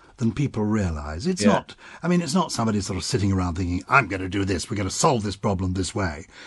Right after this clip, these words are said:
Speaker 1: It's actually people, uh, influencing one another, literally by, by the mood, the tone of the voice, the raised eyebrow. It's, it's that way of understanding people. And that's why I love being in the Whip's office. The caricature is, you know,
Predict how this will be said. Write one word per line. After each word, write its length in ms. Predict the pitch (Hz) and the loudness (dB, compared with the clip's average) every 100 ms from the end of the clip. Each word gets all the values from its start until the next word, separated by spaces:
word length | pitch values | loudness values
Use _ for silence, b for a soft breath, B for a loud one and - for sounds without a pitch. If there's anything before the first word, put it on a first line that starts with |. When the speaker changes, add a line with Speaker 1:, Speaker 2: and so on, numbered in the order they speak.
| B B - | B B -6
Speaker 1:
It's 140 | 139 | 0
actually 320 | 190 196 190 | 0 0 0
people, 480 | 180 170 135 160 156 B B - | 0 0 0 0 0 B B -20
uh, 380 | - - 120 120 - | -14 -10 -10 -8 2
influencing 580 | 180 175 170 123 - 104 | 4 4 4 2 2 0
one 140 | 92 | 2
another, 320 | 92 87 110 | 0 -2 -4
literally 400 | 135 190 - 165 | 0 2 2 0
by, 240 | 139 135 127 | 2 0 0
by 240 | 113 110 101 | -2 -2 0
the 100 | 98 | 2
mood, 380 | 120 180 185 131 | 4 4 4 0
the 80 | |
tone 240 | - 131 127 | -2 0 2
of 100 | 104 | 0
the 60 | |
voice, 420 | 95 123 180 185 - | -2 0 0 0 -4
the 100 | 104 | -2
raised 360 | 104 101 95 | -2 -2 -2
eyebrow. 480 | 131 151 156 165 170 B B | -2 -2 -2 -2 -2 B B
It's, 260 | - 147 - | -6 -4 -2
it's 200 | 160 139 | -2 -2
that 260 | - 175 - | 0 0 2
way 160 | 131 | 2
of 100 | 113 | 2
understanding 880 | 104 107 101 - - 156 165 123 92 | 4 2 2 -2 0 2 4 4 0
people. 460 | 82 80 - - - B B | -4 -10 -14 -20 -20 B B
And 140 | - 151 | 2 4
that's 220 | 180 - | 4 4
why 180 | 135 117 | 2 4
I 40 | |
love 260 | 120 143 101 | 4 4 2
being 180 | 113 98 | 0 -2
in 80 | |
the 80 | 87 | 0
Whip's 300 | 92 208 - | 2 2 -2
office. 380 | 82 - - - B B | -8 -12 -16 -18 B B
The 80 | - | -4
caricature 680 | 98 156 113 110 - 120 82 | 2 4 4 2 2 2 2
is, 240 | 76 80 95 | -2 -4 -2
you 80 | |
know, 300 | 92 78 87 | -2 -2 -6